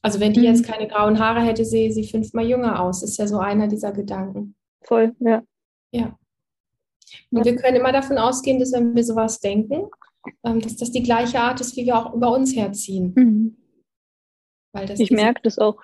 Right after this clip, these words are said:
Speaker 2: total. Also, ja. Auf jeden Fall, ja.
Speaker 1: Und es geht jetzt nicht darum, dass du dich kritisierst dafür, dass du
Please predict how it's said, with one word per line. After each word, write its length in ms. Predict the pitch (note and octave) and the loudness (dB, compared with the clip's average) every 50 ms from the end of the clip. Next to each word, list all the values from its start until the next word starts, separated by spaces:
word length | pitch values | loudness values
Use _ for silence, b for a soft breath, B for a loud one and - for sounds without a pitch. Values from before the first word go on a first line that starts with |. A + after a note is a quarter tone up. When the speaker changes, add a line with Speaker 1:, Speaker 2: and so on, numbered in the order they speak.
| _ - | _ -8
Speaker 2:
total. 460 | G#3+ - - - A#3 A3+ G#3+ G#3 G#3+ - - | -8 -4 -2 0 2 2 2 2 0 -2 -2
Also, 300 | - G3 F#3+ G3 G3+ G#3+ G#3 _ _ - | 0 0 2 2 0 0 -4 _ _ 0
ja. 140 | A3 A3 A3 A3+ - _ _ _ _ _ _ _ _ _ _ _ _ _ _ _ _ _ _ _ _ _ _ _ _ _ _ _ _ _ _ _ _ _ | 0 0 0 -2 -6 _ _ _ _ _ _ _ _ _ _ _ _ _ _ _ _ _ _ _ _ _ _ _ _ _ _ _ _ _ _ _ _ _
Auf 320 | _ _ _ _ _ _ | _ _ _ _ _ _
jeden 220 | - A3 G#3+ A3+ - | 0 0 0 0 -4
Fall, 280 | - - A#3+ A#3 A3 - _ _ - | -4 -4 -2 -2 -2 -4 _ _ -2
ja. 160 | G#3+ G#3+ C4 C#4 - _ _ _ _ _ _ _ _ _ _ _ _ _ _ _ _ _ _ _ _ _ _ _ B B B B B _ | -2 -2 -2 -4 -10 _ _ _ _ _ _ _ _ _ _ _ _ _ _ _ _ _ _ _ _ _ _ _ B B B B B _
Speaker 1:
Und 100 | A3+ A#3 | -2 0
es 120 | A#3 A#3+ A#3+ | 0 -2 -2
geht 280 | C#4 C#4+ C#4+ D4 C#4+ | -2 0 0 0 2
jetzt 280 | - C4 B3+ B3+ - - | 2 0 0 -2 0 2
nicht 240 | C4 D#4+ F#4+ - - | 2 2 2 2 0
darum, 400 | F4 E4+ - - - B3+ B3 A#3+ | -2 -2 -2 -2 -2 0 2 2
dass 160 | A#3+ A#3 - | 0 0 0
du 120 | - C4 C4+ | -2 -4 -4
dich 160 | C#4 C4 - | -2 -4 -2
kritisierst 640 | - C4 B3+ B3+ A#3 A#3 G#3+ A3+ C4 E4+ - - - | 0 -2 -2 0 -4 -4 -2 -2 -2 -2 -4 -6 -8
dafür, 240 | C4 - C4 B3 A#3 | -10 -6 -4 -4 -2
dass 180 | A#3 A3+ A#3 | -2 -4 -6
du 80 | - - | -6 -12